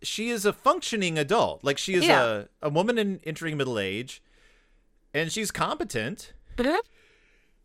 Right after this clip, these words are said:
Speaker 1: <coughs> Oh.
Speaker 2: Bless you.
Speaker 1: <coughs>
Speaker 2: Bless you.
Speaker 1: I was, I was so afraid of the story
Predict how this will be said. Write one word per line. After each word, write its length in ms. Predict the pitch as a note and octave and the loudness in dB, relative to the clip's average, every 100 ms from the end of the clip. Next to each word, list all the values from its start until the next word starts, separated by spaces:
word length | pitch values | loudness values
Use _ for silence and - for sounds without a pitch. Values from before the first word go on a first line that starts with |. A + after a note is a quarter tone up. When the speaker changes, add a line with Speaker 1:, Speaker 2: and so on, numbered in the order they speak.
| _ _ - | _ _ 8
Speaker 1:
<coughs> 340 | D4 A3 D3+ - | 10 10 10 12
Oh. 380 | B3+ C#3 F#2+ - _ _ _ | 12 10 0 -12 _ _ _
Speaker 2:
Bless 320 | G3+ G3+ - E3+ | 4 4 4 -2
you. 140 | D#3+ - _ _ _ _ _ _ _ | -4 -8 _ _ _ _ _ _ _
Speaker 1:
<coughs> 1160 | A#3+ - - - D#4+ A#3 B2 F2 - _ _ F#3 | 12 12 12 12 12 12 8 0 -10 _ _ 2
Speaker 2:
Bless 300 | G#3+ B3+ D3+ | 2 2 -4
you. 140 | C3+ G#3 _ _ _ _ _ _ _ _ _ _ _ _ _ _ _ _ _ _ _ _ _ _ - - - _ _ - | -6 -12 _ _ _ _ _ _ _ _ _ _ _ _ _ _ _ _ _ _ _ _ _ _ -20 -20 -20 _ _ -6
Speaker 1:
I 100 | G#2+ | -4
was, 360 | G#2+ - - - | -4 -4 -6 0
I 120 | A#2+ | 0
was 140 | A#2 | 0
so 320 | - - D#3+ C3+ | -4 0 2 2
afraid 520 | - - C#3+ C3+ G#2+ | -2 -4 -2 0 -2
of 120 | F2+ | -6
the 80 | F#2 | -12
story 640 | - C#3 B2 G2 E2+ D#2+ | -8 -4 -2 -2 -4 -8